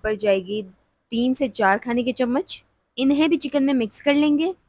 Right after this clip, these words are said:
आप चाहें तो ये प्याज जो है घर पे भी फ्राई कर सकते हैं और चाहें तो आप मार्केट से भी इसका पैकेट ले सकते हैं। कवर करके room temperature पर ही रखेंगे एक से दो घंटे तक के लिए। यहाँ paste बनाने के लिए हम लेंगे अदरक और लहसुन। लहसुन के तीन चार जवे और अदरक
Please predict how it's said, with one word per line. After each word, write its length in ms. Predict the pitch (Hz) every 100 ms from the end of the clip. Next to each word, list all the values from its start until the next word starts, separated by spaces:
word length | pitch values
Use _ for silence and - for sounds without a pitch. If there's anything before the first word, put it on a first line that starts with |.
| -
आप 220 | 233 294
चाहें 420 | - 294 277 285 277
तो 140 | 277
ये 320 | 262 254 262
प्याज 520 | 233 - 233 220 254
जो 100 | 247
है 100 | 277
घर 180 | 233 226
पे 120 | 202
भी 100 | 233 277
फ्राई 220 | 285 269
कर 180 | - 285
सकते 300 | 285 269 285
हैं 200 | 285 262
और 340 | - 233 233 240
चाहें 320 | 247 233 247
तो 100 | 254
आप 220 | - 226
मार्केट 360 | 214 196 190 233
से 120 | 247
भी 80 | 226
इसका 180 | - 226
पैकेट 320 | 180 175 185
ले 140 | 180 226
सकते 280 | 277 -
हैं। 180 | 254 226 - _ _ _ _ _
कवर 220 | 233 247 302
करके 340 | 320 277 320
room 220 | 294 277
temperature 560 | 262 240 226 247 - 285
पर 160 | 294 285
ही 100 | 277
रखेंगे 400 | 240 247 247 233
एक 100 | 214
से 140 | 226
दो 180 | 180 202
घंटे 280 | 214 233 269
तक 140 | 277
के 120 | - 269
लिए। 220 | 285 302 _ _ _ _ _
यहाँ 300 | 233 262 294 302
paste 260 | 240 254 254
बनाने 300 | 285 294 302
के 120 | 294
लिए 180 | 269 285
हम 180 | 277 240
लेंगे 240 | 233 233 226
अदरक 280 | 190 202
और 80 | 220
लहसुन। 460 | 220 196 170 214 240 220
लहसुन 380 | 220 214 254
के 100 | 247
तीन 260 | 262 220 208
चार 220 | 208 220
जवे 320 | 214 214 226 226
और 240 | - 208
अदरक 380 | 202 202 190 247